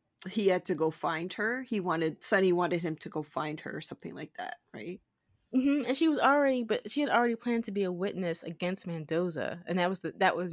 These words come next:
Speaker 2: that was kinda, that kinda tipped Shame off to say, "Oh, this is a setup," because he told me the opposite,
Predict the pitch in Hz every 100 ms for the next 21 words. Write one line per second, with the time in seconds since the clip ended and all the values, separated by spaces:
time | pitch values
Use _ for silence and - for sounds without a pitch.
0 | 147 180 156 - 185 151 - 185 - 180
1 | - 208 - - 185 185 156 151 - -
2 | - - 151 151 147 - - - - 170
3 | 160 175 - 160 139 185 156 139 - _
4 | 165 170 147 - 220 - 196 160 170 202
5 | 156 151 170 - 165 160 147 - - -